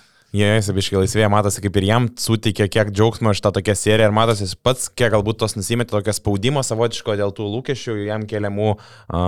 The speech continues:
po to Europos čempionato, e, sta-, startas čia Žalgiriui naujam sezone, Eurolygoj, a, tai matosi toks visai palengvėjimas jam, bet tuo pačiu ir, žinai, tu užsikrovei kitą tokią naštą, kadangi esi pakankamai arti ir, a, jeigu nepateksi, aišku, šiek bus nusivylimo, bet, a,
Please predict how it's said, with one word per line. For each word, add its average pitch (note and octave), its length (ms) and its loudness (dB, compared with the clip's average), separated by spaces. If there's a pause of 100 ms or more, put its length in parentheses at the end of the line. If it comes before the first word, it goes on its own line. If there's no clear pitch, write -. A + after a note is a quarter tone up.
po F2 180 -2
to F#2+ 80 4
Europos G#2+ 320 2
čempionato, F#2+ 500 0
e, E2+ 640 -4
sta-, E2+ 380 -6
startas F#2 400 -2
čia - 140 -2
Žalgiriui F#2 340 2
naujam G#2 240 2
sezone, F#2+ 400 0
Eurolygoj, F#2+ 460 0 (340)
a, E2 160 -4 (160)
tai F2+ 100 -2
matosi G2+ 240 2
toks G2+ 140 -4
visai A2+ 240 2
palengvėjimas G#2 800 2
jam, A#2 160 2
bet G#2+ 140 2
tuo G#2+ 100 2
pačiu A#2 380 4
ir, A2 180 4
žinai, A2+ 160 4 (320)
tu A2 160 4
užsikrovei A2+ 480 4
kitą C#3 240 0
tokią G2+ 220 2
naštą, G2 480 2
kadangi G#2+ 340 0
esi G#2+ 160 -4
pakankamai G#2 640 2
arti G#2 240 2 (160)
ir, G#2+ 160 4
a, G#2 480 6 (560)
jeigu G#2+ 320 2
nepateksi, G#2+ 560 2
aišku, A#2 240 -2
šiek F#2 160 -2
bus G2+ 160 -2
nusivylimo, A#2 480 2
bet, G#2+ 240 2 (320)
a, F2+ 160 -2